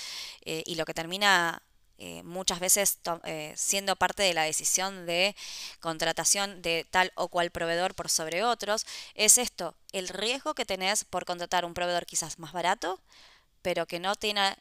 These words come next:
el respeto por el ambiente y por las personas, o incluso hasta, eh, violando normativa. Eso es lo que te proponemos también que tengas en mira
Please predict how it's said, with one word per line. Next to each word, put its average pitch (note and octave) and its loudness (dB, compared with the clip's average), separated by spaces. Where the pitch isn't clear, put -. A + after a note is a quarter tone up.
el - -10
respeto F3+ -2
por E3+ -2
el E3 -2
ambiente F#3 -2
y F#3 -2
por E3 -6
las E3 -10
personas, A3 0
o E3+ 0
incluso F3 0
hasta, D#3+ 4
eh, D#3 -6
violando D#3+ -2
normativa. D3+ -8
Eso G#3 2
es G#3+ -10
lo G3+ -6
que E3+ -8
te D#3+ -6
proponemos E3+ -8
también E3+ -6
que F#3 -4
tengas F3 -2
en D#3+ -12
mira B3 0